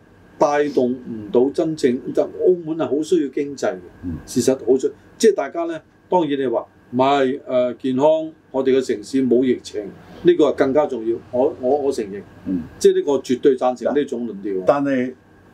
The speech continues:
Speaker 2: 憑良心兼客觀啊，喺舊年十一月個賽車咁辛苦之下，
Speaker 1: 嗯。
Speaker 2: 都能夠辦到有聲有色，你係咪都畀返相當分數畀佢？
Speaker 1: 啊，其實呢個比平時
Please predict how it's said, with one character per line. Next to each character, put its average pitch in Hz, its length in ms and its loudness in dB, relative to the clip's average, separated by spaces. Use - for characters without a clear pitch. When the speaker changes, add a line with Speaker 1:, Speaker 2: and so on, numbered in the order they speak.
Speaker 2:
憑 107 320 2
良 104 260 4
心 151 400 0
兼 147 200 0
客 117 220 -4
觀 110 220 0
啊， - 80 -8
喺 139 300 2
舊 104 300 2
年 123 140 0
十 120 140 -2
一 120 220 -2
月 95 140 -8
個 110 140 -2
賽 101 220 2
車 107 120 -8
咁 110 220 -4
辛 120 280 2
苦 90 200 -12
之 110 160 -14
下， 90 180 0
Speaker 1:
嗯。 - 60 -12
Speaker 2:
都 185 180 2
能 98 180 0
夠 120 180 0
辦 104 280 -2
到 110 100 -2
有 101 200 2
聲 135 200 0
有 104 160 0
色， 123 140 -4
你 104 120 0
係 123 220 2
咪 107 140 -4
都 143 240 -4
畀 110 180 0
返 123 360 0
相 127 220 2
當 123 160 0
分 120 140 -2
數 101 160 -6
畀 104 140 -4
佢？ 101 80 -2
Speaker 1:
啊， 135 140 4
其 135 120 4
實 151 180 -2
呢 190 80 4
個 156 120 0
比 143 200 -2
平 113 320 -10
時 - 180 -14